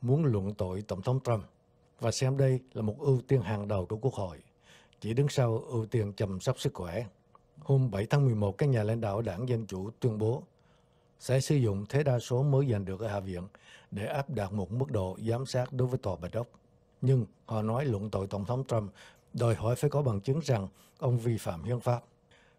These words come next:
Trả lời cuộc thăm dò, ông April Evans Wright, bảy mươi ba tuổi, quản lý một công viên nhà di động ở thành phố Reno, bang Nevada nói,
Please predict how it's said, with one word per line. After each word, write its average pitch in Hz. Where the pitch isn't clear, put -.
Trả 131
lời 127
cuộc 110
thăm 135
dò, 104
ông 120
April 117
Evans 117
Wright, 107
bảy 104
mươi 143
ba 117
tuổi, 101
quản 101
lý 139
một 120
công 113
viên 113
nhà 107
di 120
động 95
ở 120
thành 107
phố 120
Reno, 113
bang 107
Nevada 107
nói, 107